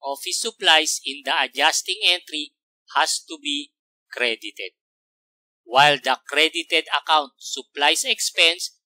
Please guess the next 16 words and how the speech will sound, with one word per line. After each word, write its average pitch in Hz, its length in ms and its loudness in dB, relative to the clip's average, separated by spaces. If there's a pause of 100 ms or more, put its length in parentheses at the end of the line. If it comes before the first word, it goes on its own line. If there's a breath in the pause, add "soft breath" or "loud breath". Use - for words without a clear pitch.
(280)
needs - 400 -6
to 170 160 -10
be 165 320 -6 (720)
debited 113 580 -8 (1300)
for 131 180 -6
the 123 140 -6
same 147 280 0 (120)
amount 143 320 -2 (140)
of 147 200 -4 (520)
three 120 260 -10
thousand 117 580 -4 (120)
five 104 240 -12 (160)
hundred. 92 400 -16 (720)
Letter 165 480 0
B 180 220 -4
adjusting 147 560 0